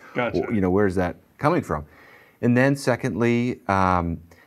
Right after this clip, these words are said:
Speaker 2: the different usages of the term day throughout the passage, especially when you get to Genesis two, four to six. And the whole creation work week is summed up by, "In the day the Lord made the heavens and the earth."
Speaker 1: Mm-hmm.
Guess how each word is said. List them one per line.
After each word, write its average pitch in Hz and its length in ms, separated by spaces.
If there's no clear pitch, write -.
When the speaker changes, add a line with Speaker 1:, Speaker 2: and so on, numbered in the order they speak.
Speaker 2:
the 104 80
different 110 640
usages 98 640
of 87 140
the 90 80
term 87 360
day 85 540
throughout 92 360
the 92 60
passage, 98 500
especially 131 640
when 127 140
you 98 80
get 98 200
to 98 80
Genesis 92 520
two, 113 420
four 92 320
to 87 120
six. - 580
And 90 160
the 85 60
whole 131 500
creation 107 600
work 110 280
week 85 280
is 90 180
summed 101 340
up 110 220
by, 85 340
"In 110 260
the 92 80
day 101 360
the 87 120
Lord 90 320
made 85 160
the 87 60
heavens 87 320
and 78 120
the 87 100
earth." 104 240
Speaker 1:
Mm-hmm. 120 280